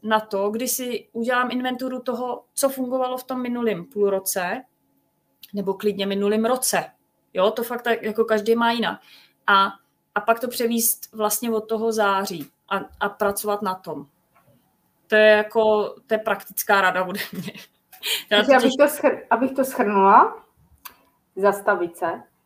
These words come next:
Speaker 1: Mhm.
Speaker 2: Trošku se jako zamyslet třeba z toho, co děláme, co nás fakt baví,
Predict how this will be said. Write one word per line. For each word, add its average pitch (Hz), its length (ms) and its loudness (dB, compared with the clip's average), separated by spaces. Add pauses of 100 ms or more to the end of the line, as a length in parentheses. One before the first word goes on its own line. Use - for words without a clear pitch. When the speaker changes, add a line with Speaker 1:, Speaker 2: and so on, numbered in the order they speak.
(220)
Speaker 1:
Mhm. 233 340 -4 (2750)
Speaker 2:
Trošku 247 300 -8
se 262 120 0
jako 233 200 0
zamyslet 156 580 -8 (120)
třeba 165 380 -14 (1160)
z - 160 -20
toho, 220 260 -4
co 233 140 -6
děláme, 185 960 2
co 196 120 -12
nás 185 220 -4
fakt 202 200 -2
baví, 156 400 -2